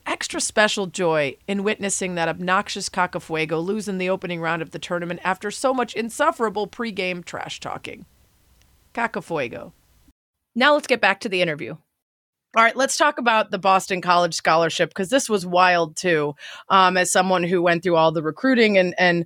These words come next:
the conversations you have, to, to be recruited by someone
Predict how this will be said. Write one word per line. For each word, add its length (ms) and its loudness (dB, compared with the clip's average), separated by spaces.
the 80 -2
conversations 760 0
you 120 2
have, 340 2
to, 140 -2
to 180 -2
be 180 2
recruited 460 2
by 180 4
someone 460 0